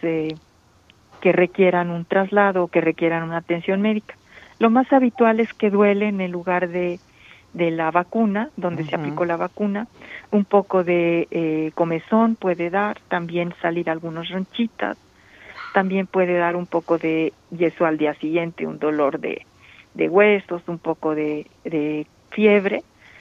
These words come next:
Speaker 1: pero son, eh, datos, digamos, menores.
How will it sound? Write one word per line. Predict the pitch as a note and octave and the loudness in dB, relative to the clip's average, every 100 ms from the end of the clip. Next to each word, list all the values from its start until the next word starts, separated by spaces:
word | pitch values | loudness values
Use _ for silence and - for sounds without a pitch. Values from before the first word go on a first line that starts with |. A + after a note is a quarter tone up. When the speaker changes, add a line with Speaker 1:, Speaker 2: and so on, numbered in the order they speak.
| - _ _ | -20 _ _
Speaker 1:
pero | G#3+ G#3+ G#3+ - | 4 6 4 4
son, | G#3+ G#3+ G#3+ A3 - | 2 4 2 -2 -2
eh, | F#3 E3+ E3 E3 E3 F#3+ - | 0 2 2 -2 -4 -10 0
datos, | F3 E3+ F#3+ F#3 | 2 2 0 0
digamos, | F3+ E3+ E3+ F3 E3+ | -2 -2 -2 -4 -6
menores. | F3 D#3 C#3 - | -6 -6 -6 -12